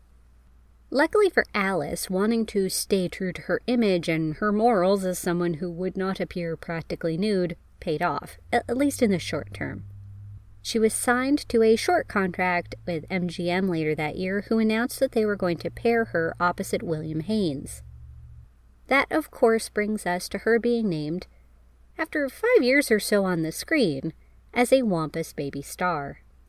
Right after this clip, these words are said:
Nineteen twenty-eight did bring with it the Smart Set with Billy Haines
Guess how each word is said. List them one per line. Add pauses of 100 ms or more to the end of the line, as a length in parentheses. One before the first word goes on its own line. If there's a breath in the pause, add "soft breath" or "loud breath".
(840)
Nineteen
twenty-eight
did
bring
with
it
the
Smart
Set
with
Billy
Haines